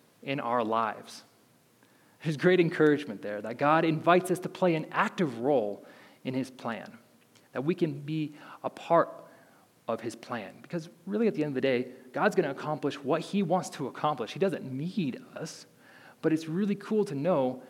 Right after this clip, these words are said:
that he invites us to be a part of that plan. So the angel of the Lord commissions and says, "Hey,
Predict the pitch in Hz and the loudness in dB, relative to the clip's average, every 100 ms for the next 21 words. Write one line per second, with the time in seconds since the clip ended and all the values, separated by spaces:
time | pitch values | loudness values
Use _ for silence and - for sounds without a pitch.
0 | - - 131 175 156 135 196 196 107 - | -10 -6 -2 0 0 0 0 -2 -10 -10
1 | - - 143 151 - 180 185 131 - 202 | -12 -10 -6 -6 -2 0 0 0 0 -2
2 | 107 104 - - - _ _ _ _ _ | -2 -8 -16 -20 -20 _ _ _ _ _
3 | _ _ _ _ _ - - - - - | _ _ _ _ _ -20 -20 -20 -20 -20
4 | - - 160 107 139 156 160 147 131 131 | -4 6 6 6 -2 -2 0 2 2 4
5 | 143 143 135 127 - - - - 170 160 | 6 6 4 0 -8 -18 -14 -2 0 2
6 | 156 143 135 - - - - - 135 147 | 0 -2 -4 -10 -18 -20 -20 -8 -2 2
7 | 143 156 156 113 | 4 6 6 4